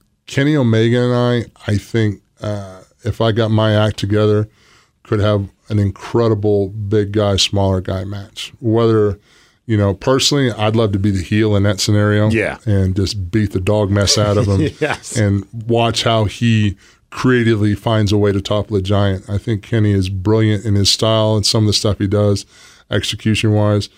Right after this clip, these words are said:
Speaker 1: If I had a dream tag partner, I'd love to team up with Jericho again.
Speaker 2: Mm-hmm.
Speaker 1: Uh, I always love tagging with Jericho.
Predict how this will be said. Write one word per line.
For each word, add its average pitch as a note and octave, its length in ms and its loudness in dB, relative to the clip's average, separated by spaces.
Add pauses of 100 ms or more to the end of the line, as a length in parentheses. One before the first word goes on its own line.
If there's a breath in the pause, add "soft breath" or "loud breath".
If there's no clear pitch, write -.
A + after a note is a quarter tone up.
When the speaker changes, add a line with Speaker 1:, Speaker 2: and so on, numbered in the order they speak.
(380 soft breath)
Speaker 1:
If G#2 140 -6
I A2 100 2
had G#2+ 100 2
a G2+ 40 0
dream A#2+ 840 2
tag B2+ 400 0
partner, A#2+ 680 0
I'd G#2 80 0
love G#2+ 220 0
to G#2 80 0
team G#2+ 320 0
up G2+ 140 -2
with G#2 100 -4
Jericho G#2 440 0
again. G#2 380 0 (180)
Speaker 2:
Mm-hmm. B2+ 580 -2
Speaker 1:
Uh, G2+ 220 -4
I G#2 120 0
always G2+ 260 0
love G#2 200 0
tagging G2+ 340 0
with G2 100 0
Jericho. G2+ 560 -2